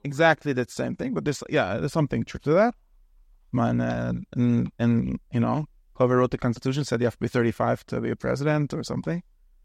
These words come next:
Nicht den ganzen Mischige. Seht das Sache, äh, aber das, das, jeder, jeder, der es von Lernen, es ist von Halacha der Maße, von Lieden. Of course, no, no, if you learn, you're gonna make bad, bad, bad decisions.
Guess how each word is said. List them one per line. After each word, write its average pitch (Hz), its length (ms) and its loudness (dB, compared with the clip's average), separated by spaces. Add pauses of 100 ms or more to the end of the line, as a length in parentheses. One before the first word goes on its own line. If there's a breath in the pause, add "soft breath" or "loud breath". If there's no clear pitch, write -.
(280)
Nicht 127 140 -2
den 123 100 2
ganzen 117 280 2
Mischige. 123 460 0 (1700)
Seht 220 200 4
das 240 100 0
Sache, 127 180 0 (100)
äh, 117 260 -2
aber 123 180 -2
das, 151 180 2
das, 151 160 0 (100)
jeder, 147 380 0
jeder, 165 260 4
der 160 120 2
es - 80 -8
von 143 140 0
Lernen, 156 460 4
es 139 80 -4
ist 123 120 -10
von 117 120 -4
Halacha 120 260 0
der 117 80 0
Maße, 139 340 0
von 117 160 -4
Lieden. 151 300 2
Of - 80 -16
course, 147 280 0 (120)
no, 120 80 -4
no, 120 300 -2
if - 80 -12
you 127 80 4
learn, 131 260 4
you're 120 180 0
gonna 120 160 0
make 113 240 -2
bad, - 260 -2
bad, 110 260 -2 (240)
bad 123 180 2
decisions. 160 500 0